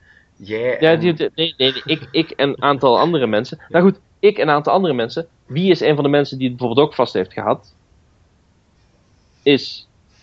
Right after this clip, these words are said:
Speaker 2: die ene regisseur.
Speaker 1: Ja.
Speaker 2: <laughs> Waar ik nu heel stom de naam vergeten ben.
Speaker 1: Die ene
Speaker 2: Hoe heet die
Speaker 1: regisseur
Speaker 2: regisseur?
Speaker 1: van, van wat?
Speaker 2: Pan's Labyrinth. Del
Speaker 1: Ja,
Speaker 2: Toro.
Speaker 1: ik had Del Toro, ja,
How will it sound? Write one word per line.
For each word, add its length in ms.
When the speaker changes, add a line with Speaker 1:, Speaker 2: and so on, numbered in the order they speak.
Speaker 2:
die 320
ene 240
regisseur. 580
Speaker 1:
Ja. 200
Speaker 2:
<laughs> 360
Waar 260
ik 80
nu 160
heel 260
stom 280
de 80
naam 240
vergeten 440
ben. 140
Speaker 1:
Die 160
ene 80
Speaker 2:
Hoe 100
heet 140
die 100
Speaker 1:
regisseur 380
Speaker 2:
regisseur? 280
Speaker 1:
van, 160
van 140
wat? 320
Speaker 2:
Pan's 240
Labyrinth. 400
Del 200
Speaker 1:
Ja, 60
Speaker 2:
Toro. 260
Speaker 1:
ik 60
had 120
Del 120
Toro, 320
ja, 120